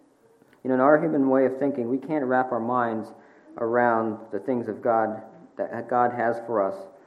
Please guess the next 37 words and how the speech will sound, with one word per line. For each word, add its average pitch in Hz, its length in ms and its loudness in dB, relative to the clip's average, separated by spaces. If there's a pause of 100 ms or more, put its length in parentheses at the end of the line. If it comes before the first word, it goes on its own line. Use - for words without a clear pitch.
(260)
and 120 140 -2
will 127 180 2
do 143 320 4
with 120 240 -2
our 117 120 6
lives 110 320 4
as 101 140 -4
we 113 100 -4
come 110 240 -6
to 101 80 -6
him 104 320 -6
and 107 80 -10
accept 107 420 -4
the 113 60 -8
gift 110 340 -6
of 104 100 -8
life 104 260 -2 (920)
that 117 120 0
he 117 60 -2
has 120 280 2
for 113 200 -2
us. 101 140 2 (1120)
And 135 100 -2
the 127 60 2
last 143 300 4
verse 143 200 0
I 143 40 2
want 135 160 4
to 123 40 2
leave 127 140 4
with 127 200 -2
you 123 120 2
is 113 280 -2
Joshua 131 400 0
twenty-four, 127 840 0 (680)
verse 131 260 2
fifteen. 123 760 -2